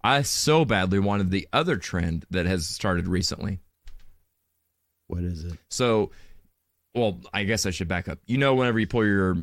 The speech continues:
Speaker 1: if you have an artificial Christmas tree, you pull it out and you set it up and you fluff it and you do all this and you go to plug it in, it's like,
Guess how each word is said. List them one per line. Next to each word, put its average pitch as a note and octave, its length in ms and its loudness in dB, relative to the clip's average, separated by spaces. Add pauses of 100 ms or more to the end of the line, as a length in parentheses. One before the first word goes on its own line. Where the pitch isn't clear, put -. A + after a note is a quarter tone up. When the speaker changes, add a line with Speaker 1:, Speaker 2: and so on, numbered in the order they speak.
Speaker 1:
if F#2 160 -4
you G2+ 100 2
have G2 120 0
an F#2 100 2
artificial F2+ 460 0
Christmas F2+ 300 -2
tree, F#2 200 0
you F2 60 0
pull G#2 240 2
it - 20 2
out F#2 180 0
and D#2+ 100 -6
you E2+ 220 -2
set A#2 260 0
it G#2+ 100 0
up G2+ 220 0
and F2 100 -4
you D#2+ 100 -6
fluff A#2+ 300 -2
it - 60 0
and - 80 -6
you F#2 80 0
do A#2 180 2
all A2 120 4
this G#2+ 140 -2
and F2+ 80 -2
you F2+ 60 -2
go F#2+ 100 2
to F#2+ 60 -2
plug C3 220 2
it B2+ 80 0
in, B2 120 0
it's G#2+ 140 -2
like, D#2 220 -4